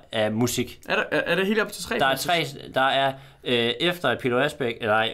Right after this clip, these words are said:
Speaker 1: øh, Søren Malling, han er brudt sammen,
Speaker 2: Ja.
Speaker 1: og han kommer tilbage i forhandlingslokalet, så spiller det musik.
Speaker 2: Mm.
Speaker 1: Så er der musik, øhm, da det er, at, øh, pengene kommer,
Speaker 2: Det er rigtigt,
Speaker 1: og så
Speaker 2: ja.
Speaker 1: er der musik til allersidst også.
Speaker 2: Ja, det er
Speaker 1: Øhm,
Speaker 2: rigtigt, ja.
Speaker 1: det er de tre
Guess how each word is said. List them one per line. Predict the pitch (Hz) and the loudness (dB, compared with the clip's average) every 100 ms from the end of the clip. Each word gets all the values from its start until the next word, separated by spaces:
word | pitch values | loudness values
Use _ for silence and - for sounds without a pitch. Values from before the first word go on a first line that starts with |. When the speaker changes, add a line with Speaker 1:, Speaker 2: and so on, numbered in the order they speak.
| - | -2
Speaker 1:
øh, | 113 107 | -2 0
Søren | - 110 | 0 0
Malling, | 117 127 147 131 | 0 0 -2 -4
han | 120 120 | -6 -4
er | 107 95 | -2 -2
brudt | - 110 | -2 -2
sammen, | - 156 175 135 120 | 2 0 -2 -4 -4
Speaker 2:
Ja. | 151 - - | -4 -8 -4
Speaker 1:
og | 120 | -2
han | 120 | -2
kommer | 120 110 | -2 -4
tilbage | - 113 - 135 160 | -6 -6 -2 -2 -2
i | |
forhandlingslokalet, | 135 117 147 123 110 110 104 104 98 82 - - | -2 -4 -4 -6 -6 -4 -2 -2 -4 -10 -20 -16
så | - | -14
spiller | - 147 135 | -6 -2 -2
det | |
musik. | 123 117 151 - - - - | -2 -4 -8 -10 -20 -20 -12
Speaker 2:
Mm. | 143 | -4
Speaker 1:
Så | 131 151 | 0 2
er | 139 | 2
der | 120 | 0
musik, | 113 113 147 147 - 117 | -2 -2 -2 -2 -6 -2
øhm, | 110 104 101 98 98 110 - - - _ 107 110 | 0 0 -2 -4 -8 -10 -16 -20 -20 _ -12 -2
da | 120 110 | 0 0
det | 110 | 0
er, | 120 | 0
at, | 113 - | 0 -2
øh, | 104 | -4
pengene | - 143 180 | -2 -4 -2
kommer, | 156 147 143 135 - 160 | 0 0 -2 -6 -8 -4
Speaker 2:
Det | |
er | 156 | -2
rigtigt, | 175 170 | -2 0
Speaker 1:
og | |
så | 127 | 0
Speaker 2:
ja. | 123 | 2
Speaker 1:
er | |
der | 135 | 2
musik | 123 147 135 | 0 -2 -2
til | - | -2
allersidst | 113 - 117 - | -2 -4 -6 -6
også. | 92 120 - - | -4 -6 -8 -6
Speaker 2:
Ja, | - | 0
det | 117 | 2
er | |
Speaker 1:
Øhm, | 113 | 2
Speaker 2:
rigtigt, | 110 87 | 0 -6
ja. | - - - | -8 -18 -8
Speaker 1:
det | 147 | -6
er | 151 | -4
de | |
tre | - 151 | -2 0